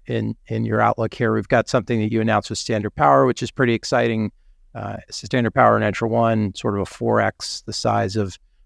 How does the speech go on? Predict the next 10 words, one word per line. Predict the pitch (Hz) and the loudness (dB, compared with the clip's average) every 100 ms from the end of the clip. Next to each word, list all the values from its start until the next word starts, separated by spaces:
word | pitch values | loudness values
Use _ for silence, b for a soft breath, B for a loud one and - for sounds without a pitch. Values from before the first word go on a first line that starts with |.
| - | -6
what | 107 | -6
C | - 107 | -2 -2
F | 95 | -2
P | - 104 | -2 -2
P | - 123 | 2 2
was. | 117 113 107 95 - | 4 4 2 -2 -6
Um, | 104 98 95 | -2 -2 -4
you've | - | -2
got | 113 113 | -4 -2
Romania. | 107 117 120 113 110 104 | -2 0 0 0 -2 -2